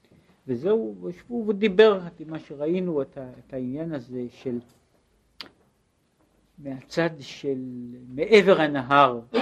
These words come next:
בעבר הנהר ישבו אבותיכם, כן? וזה השורש והאפשרות שלנו להגיע למעלות אחרות ולהגיע לדרגות אחרות, הוא מפני שהשורש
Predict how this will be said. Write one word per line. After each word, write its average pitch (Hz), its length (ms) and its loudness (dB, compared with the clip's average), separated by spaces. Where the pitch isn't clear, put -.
בעבר 165 440 4
הנהר 131 360 0
ישבו 120 480 -4
אבותיכם, 117 580 -12
כן? 175 200 -20
וזה 131 300 -8
השורש 190 680 2
והאפשרות 127 760 -8
שלנו 127 680 -4
להגיע 127 600 2
למעלות 123 720 -6
אחרות 113 440 -14
ולהגיע 123 600 2
לדרגות 143 640 -4
אחרות, 240 580 -4
הוא 214 100 -12
מפני 190 480 -8
שהשורש 175 1300 2